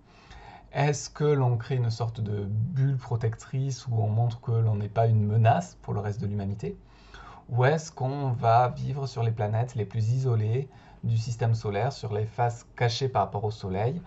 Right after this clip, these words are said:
pour espérer survivre, hein ? C'est-à-dire l'âge des bunkers, et c'est cette troisième solution qui va être choisie par l'humanité, sans, euh, sans véritablement aboutir non plus à, à un bon résultat. C'est-à-dire que Liu Cixin n'hésite pas à, euh,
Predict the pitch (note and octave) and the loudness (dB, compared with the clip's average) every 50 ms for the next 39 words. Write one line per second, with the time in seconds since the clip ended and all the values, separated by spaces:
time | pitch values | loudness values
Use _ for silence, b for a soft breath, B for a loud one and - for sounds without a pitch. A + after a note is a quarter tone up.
0 | C#3 C#3+ C3 A2+ B - G#2+ G2+ F#2+ - - - - - - A2+ G#2+ G#2+ C#3 C3+ | -10 -14 -14 -12 B -4 -4 -2 -4 -4 -10 -18 -20 -12 -6 -4 -2 0 0 -2
1 | - - B2 A#2 A2+ F2 - - - A2 - - - - - - A#2+ - A2+ G#2 | -2 -2 -2 -2 -2 -4 -6 -8 -8 -8 -8 -8 -12 -16 -12 -10 -6 -4 -2 -2
2 | G2+ A2 A2+ A2+ A2 - G2 F#2+ - G#2+ F#2+ F#2 A#2 A2+ C3+ C3+ A2 - - G#2 | 2 2 2 2 2 2 0 0 0 0 0 0 0 0 0 0 -2 -4 -6 -8
3 | - - A2 G#2+ - - - - - G#2 G2+ A2 A2 - G#2 F#2+ F#2 - - C3 | -6 -6 -6 -8 -8 -14 -14 -6 -4 -2 -2 -2 -2 -2 -4 -8 -8 -6 -4 -4
4 | C3 - A#2+ G#2 G2+ G2+ - - B B B B B B B B - - A2 A2+ | -4 -4 -4 -4 -4 -4 -6 -12 B B B B B B B B 10 10 12 12
5 | A2+ A2+ - G#2 G2 G2+ G2 F#2+ F#2 F#2 F#2 F2+ - - G2 B2 D3 D3+ B B | 12 10 6 6 4 4 2 2 2 2 0 0 -2 0 0 0 0 -2 B B
6 | B B B B B - - - A2 A2+ A#2+ A#2+ A2+ G#2 F#2+ F#2 F2+ F2+ F2+ F2+ | B B B B B -14 -4 2 4 4 4 4 4 2 2 0 -2 -2 -4 -6
7 | - - - - C3+ C3 - - A2 G#2+ A2 G#2+ G#2 G#2 G2+ G2+ F#2+ - A2+ - | -8 -8 -10 -10 -10 -10 -6 -2 -2 -2 0 0 -2 -2 -2 -4 -4 -6 -4 -4
8 | G#2 G#2 G#2 G#2+ G2+ F#2+ F#2 - - - - A#2 A#2 A2 G#2+ - - - B2+ A2+ | -2 0 0 0 0 -2 -6 -10 -10 -6 -2 2 2 2 2 2 -4 -4 -2 -2
9 | F#2+ F#2+ F#2 F#2+ A#2+ B B B B B B B B B B - - G#2+ G#2+ G#2 | -2 -2 -4 -6 -8 B B B B B B B B B B 0 2 6 8 8
10 | G2+ - - A2 A2+ A#2 A#2+ B2 C3 C3 C3 B2 A2+ A2+ A2 - D#3 - - - | 8 8 6 6 6 6 6 6 6 6 6 4 4 2 2 2 0 0 0 0
11 | A#2 A2+ A2+ - A2+ A2+ B B B A2 B - B2 B2+ C#3+ D3 C#3 C#3 A#2+ A2+ | -2 -2 0 0 -2 -2 B B B -14 B -4 0 0 0 0 0 -2 -4 -2
12 | - C#3+ D#3 E3 D#3+ - - B2 B2 B2 A#2 A#2+ A2+ A#2 B2+ A#2 - - - - | -2 -2 -2 -2 -2 -2 -4 -2 0 2 2 2 2 0 0 -2 -4 -6 -2 6
13 | C3 C3 C#3 D3 D#3 D#3 B B B B B B B - A#2 A2+ A2 A2 A2 G#2+ | 8 10 10 10 8 6 B B B B B B B 4 6 6 8 8 8 8
14 | G#2+ G#2 G#2 G#2 G#2 G2+ G2+ G#2 G2 | 8 8 8 6 4 2 -2 -4 -4